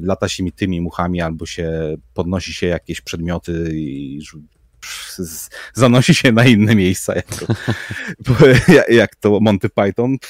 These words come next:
z jednego miejsca na drugie miejsce robił, prze-,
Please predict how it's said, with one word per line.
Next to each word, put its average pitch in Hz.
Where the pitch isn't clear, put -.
z 110
jednego 107
miejsca 101
na 98
drugie 95
miejsce 104
robił, 143
prze-, 131